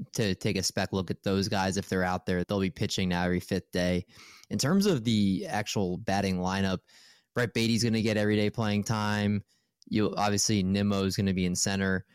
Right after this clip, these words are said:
Mark, I would love to see more at bats from Mark Vientos, who right now the depth charts have showed that he's not necessarily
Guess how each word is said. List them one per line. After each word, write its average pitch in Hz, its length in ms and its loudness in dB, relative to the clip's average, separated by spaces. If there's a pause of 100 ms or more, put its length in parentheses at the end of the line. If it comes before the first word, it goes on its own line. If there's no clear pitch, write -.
(180)
Mark, 104 300 -2 (140)
I 107 80 -2
would 101 120 0
love 107 140 0
to 113 60 -2
see 113 200 2
more 110 600 0 (460)
at 107 160 -2
bats 101 240 0
from 104 160 -2
Mark 98 240 -2
Vientos, 98 600 0
who 107 100 -2
right 101 220 2
now 101 220 0
the 98 100 0
depth 98 280 -6
charts 95 320 -2
have 87 180 -4
showed 95 320 0
that 90 140 -2
he's 95 240 -4
not 92 200 -2
necessarily 101 1000 0